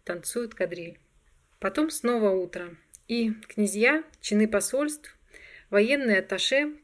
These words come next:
получают приглашение на голубиную стрельбу. Тир находится в ста шагах от одного из кладбищ,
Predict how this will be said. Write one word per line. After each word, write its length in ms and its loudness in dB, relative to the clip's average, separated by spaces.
получают 500 2
приглашение 800 0
на 120 -4
голубиную 580 -2
стрельбу. 600 0
Тир 280 -4
находится 640 0
в 60 -8
ста 240 4
шагах 520 0
от 160 -14
одного 360 0
из 120 -2
кладбищ, 580 -4